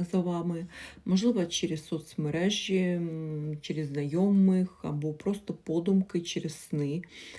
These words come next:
до речі. А, їй дуже цікаво, що відбувається в вашому житті.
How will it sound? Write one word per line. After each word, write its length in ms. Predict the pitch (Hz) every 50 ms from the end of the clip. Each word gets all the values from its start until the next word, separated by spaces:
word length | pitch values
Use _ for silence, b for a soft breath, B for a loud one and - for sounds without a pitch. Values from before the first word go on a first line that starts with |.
| B B B
до 200 | 160 151 170 160
речі. 460 | 151 151 147 147 - - - 151 151 151 151 B B B B B B B B B
А, 280 | - 165 160 156 156 151
їй 240 | 151 156 160 190 214
дуже 420 | 196 165 175 190 190 196 196 185 170
цікаво, 800 | - - - 208 - - - 160 151 143 135 143 160 190 233 233 B B B B B B B B
що 200 | - - 208 196
відбувається 680 | 190 196 160 156 147 156 151 156 165 180 196 - - 175
в 20 |
вашому 460 | - 156 175 - - 196 180 175 175
житті. 640 | 160 - 180 180 170 - - - - 147 151 147 170